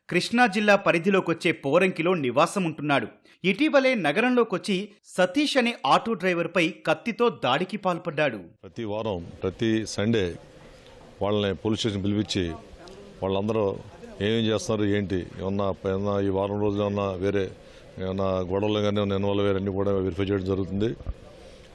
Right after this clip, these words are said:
Speaker 2: అలాగే ప్రతి రౌడీ షీట్ని, లా అండ్ ఆర్డర్ సస్పెక్ట్ని వీళ్ళందరూ కూడా మా స్టేషన్ నుంచి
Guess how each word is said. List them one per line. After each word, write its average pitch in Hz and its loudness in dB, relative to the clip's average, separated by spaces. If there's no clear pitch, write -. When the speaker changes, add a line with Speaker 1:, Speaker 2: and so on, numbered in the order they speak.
Speaker 2:
అలాగే 104 2
ప్రతి 101 0
రౌడీ 110 0
షీట్ని, 110 0
లా 101 0
అండ్ 107 0
ఆర్డర్ 107 0
సస్పెక్ట్ని 104 -2
వీళ్ళందరూ 101 0
కూడా 98 0
మా 92 -2
స్టేషన్ 113 -2
నుంచి 101 0